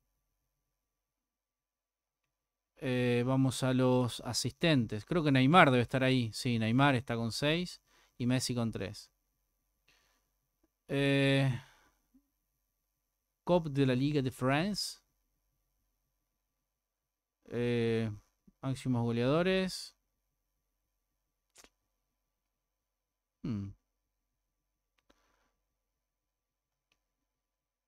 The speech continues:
Y máximos,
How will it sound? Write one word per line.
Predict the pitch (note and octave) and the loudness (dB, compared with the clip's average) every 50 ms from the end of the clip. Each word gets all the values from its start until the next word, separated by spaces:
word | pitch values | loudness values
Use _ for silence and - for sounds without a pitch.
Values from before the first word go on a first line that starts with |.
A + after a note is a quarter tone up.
| _ _ _ _ _ _ _ _ _ _ _ | _ _ _ _ _ _ _ _ _ _ _
Y | _ - D#3 D#3 D#3+ D#3+ E3 E3 E3 E3 E3 E3 E3 E3 E3 - _ _ _ _ _ _ _ _ _ _ _ _ _ _ _ _ _ _ _ _ _ _ _ _ _ _ _ _ _ _ _ _ _ _ _ _ _ _ _ _ _ _ _ _ _ _ _ _ _ _ _ _ _ _ _ _ _ _ _ _ _ _ _ _ | _ -6 -4 -2 0 0 0 0 0 0 0 0 0 0 -2 -4 _ _ _ _ _ _ _ _ _ _ _ _ _ _ _ _ _ _ _ _ _ _ _ _ _ _ _ _ _ _ _ _ _ _ _ _ _ _ _ _ _ _ _ _ _ _ _ _ _ _ _ _ _ _ _ _ _ _ _ _ _ _ _ _
máximos, | - D#3+ E3 D#3 - - C#3+ C3+ B2 C3 C3+ | -2 -2 0 0 0 0 0 2 2 0 -2